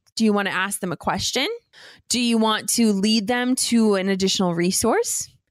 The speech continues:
Do you want them to try something new? Do you want them to simply double tap?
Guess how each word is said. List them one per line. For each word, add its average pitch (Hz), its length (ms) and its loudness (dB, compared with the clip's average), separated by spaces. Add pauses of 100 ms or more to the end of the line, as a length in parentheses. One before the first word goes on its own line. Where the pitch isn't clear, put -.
(120)
Do 220 80 0
you 226 40 2
want 233 140 0
them 240 120 0
to 214 80 0
try 196 340 -2
something 208 440 0
new? 180 280 0 (680)
Do 240 80 0
you 233 80 4
want 233 220 0
them 226 200 0
to 202 100 2
simply 220 380 0
double 190 280 0
tap? 202 520 -4